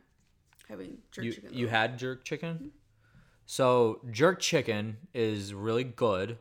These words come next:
Speaker 2: We had it, there's this, um, chain restaurant in Jamaica called the Island Grill.
Speaker 1: Yes.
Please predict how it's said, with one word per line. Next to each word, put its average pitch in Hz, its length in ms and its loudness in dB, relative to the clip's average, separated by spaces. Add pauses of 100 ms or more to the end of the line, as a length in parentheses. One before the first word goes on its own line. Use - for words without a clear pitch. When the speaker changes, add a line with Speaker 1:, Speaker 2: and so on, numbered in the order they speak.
Speaker 2:
We 113 100 -4
had 135 240 8
it, 131 280 2
there's 123 200 0
this, 127 360 0
um, 110 300 -2
chain 143 280 -2
restaurant 117 540 4
in 110 320 -2 (400)
Jamaica 120 400 0
called 107 400 0
the - 180 -4
Island 113 420 2
Grill. 135 420 0 (200)
Speaker 1:
Yes. - 300 -20